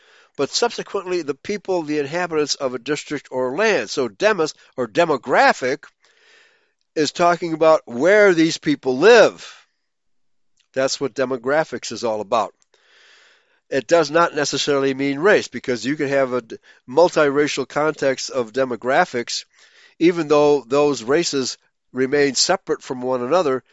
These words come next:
within that territory. And that's, that's describes in Chicago, folks, because there's little, there's little integration in the city of Chicago.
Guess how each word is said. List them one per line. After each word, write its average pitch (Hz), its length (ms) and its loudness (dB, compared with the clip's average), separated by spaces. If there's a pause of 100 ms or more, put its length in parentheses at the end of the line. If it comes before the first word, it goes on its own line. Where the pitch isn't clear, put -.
(340)
within 143 460 0
that 127 200 -2
territory. 147 640 0 (220)
And 139 100 -6
that's, 190 380 -2
that's 185 260 -2 (100)
describes 156 540 0
in 123 140 -6
Chicago, 139 560 -4
folks, - 340 -6
because 190 360 -2
there's 214 200 -2
little, 214 300 2 (320)
there's 185 240 0
little 214 260 4
integration 160 600 0
in 156 80 -4
the 143 100 -6
city 151 260 -2
of 143 100 -4
Chicago. 131 640 0